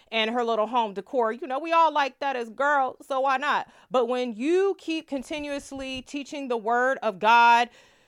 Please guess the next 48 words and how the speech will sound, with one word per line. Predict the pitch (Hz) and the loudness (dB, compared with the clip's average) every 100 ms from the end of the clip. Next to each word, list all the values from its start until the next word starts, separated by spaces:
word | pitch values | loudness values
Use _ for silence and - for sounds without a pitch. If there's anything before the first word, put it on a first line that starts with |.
| _ _ _ - | _ _ _ 0
on | 240 254 | 4 4
your | 233 220 | 2 -4
platform | - 247 233 - 247 233 220 | 4 6 6 2 -2 -2 -2
wrong, | 233 233 226 | 0 0 2
by | 214 | 2
the | 202 | 4
way, | 214 226 | 0 0
he | 226 | -2
ain't | 214 | -6
tell | 226 | -6
you | 214 | -4
go | 196 | -4
to | 196 | -2
that | 190 185 | -2 -2
church | - 208 208 | -4 -6 -6
'cause | 196 185 175 | -8 -8 -8
he | 226 | -6
may | 226 | -6
be | 208 | -6
teaching | 180 302 247 | -8 -10 -6
the | 190 | -4
word | 185 185 | -2 0
right, | 170 196 | 2 0
but | 180 | -2
some | - 214 | -8 -8
of | |
the | 190 | -8
antics | 208 208 208 - | -8 -10 -10 -10
that's | 196 | -10
going | 208 185 | -8 -6
on | 214 226 | -4 -4
in | |
that | 185 170 | -4 -6
church, | - 196 | -6 -8
speaking | - 240 226 | -8 -10 -8
in | 202 | -8
tongue | 190 220 | -6 -6
with | 208 | -4
no | 214 | -6
interpreter, | 208 233 240 247 233 | -6 -6 -6 -4 -6
uh-uh, | 208 214 180 | -4 -2 -2
that's | 190 190 | -4 -6
a | 180 | -6
no-no. | 180 165 156 _ - | -6 -6 -8 _ -4
Find | 214 | -2
a | 185 | -2
new | 180 | -8
church. | - 175 139 - | -8 -8 -8 -16